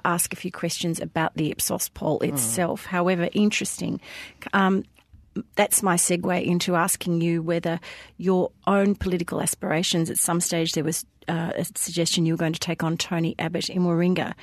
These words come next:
Speaker 1: Any truth in the rumour?
Speaker 2: I certainly considered it, um, but I was considering it out of a sense of duty rather than a sense of, "I really want to do this."
Speaker 1: Do you live in the electorate?
Speaker 2: No, but I went to school. I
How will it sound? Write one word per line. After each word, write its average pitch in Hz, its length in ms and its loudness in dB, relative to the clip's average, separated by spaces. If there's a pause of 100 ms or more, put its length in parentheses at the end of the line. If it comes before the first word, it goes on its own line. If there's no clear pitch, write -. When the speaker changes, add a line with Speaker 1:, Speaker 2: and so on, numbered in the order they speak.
(280)
Speaker 1:
Any 208 200 4
truth 214 380 0
in 208 80 0
the 190 100 2
rumour? 214 340 2 (600)
Speaker 2:
I 214 220 6 (180)
certainly 208 340 4
considered 196 440 2
it, 427 300 -2 (120)
um, 180 380 4
but 196 160 4
I 196 180 6
was 190 160 2
considering 208 480 2
it 180 100 2
out 165 160 4
of 160 100 2
a 165 40 -2
sense 160 260 0
of 151 100 -2
duty 160 400 0
rather 147 280 0
than 147 140 2
a 143 80 2
sense 147 360 0
of, 143 320 -4
"I 156 60 -4
really 139 220 0
want 135 140 0
to 127 40 0
do 135 200 0
this." 95 280 -4
Speaker 1:
Do 208 80 2
you 190 60 6
live 196 160 4
in 190 100 2
the 175 80 2
electorate? 170 420 -2
Speaker 2:
No, 165 360 4
but 160 120 2
I 165 80 4
went 190 180 2
to 185 60 -2
school. 190 320 2
I 175 100 4